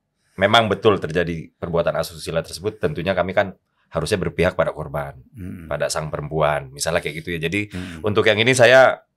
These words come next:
Speaker 1: nggak berani berkomentar terlalu jauh.
Speaker 2: Iya.
Speaker 1: Tapi harapan kita karena pilkada sebentar lagi ya,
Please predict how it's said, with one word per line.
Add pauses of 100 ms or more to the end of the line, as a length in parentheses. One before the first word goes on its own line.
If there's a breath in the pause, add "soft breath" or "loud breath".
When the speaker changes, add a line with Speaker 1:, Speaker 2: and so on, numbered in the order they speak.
(100)
Speaker 1:
nggak
berani
berkomentar
terlalu
jauh. (120)
Speaker 2:
Iya.
Speaker 1:
Tapi
harapan
kita
karena
pilkada
sebentar
lagi
ya,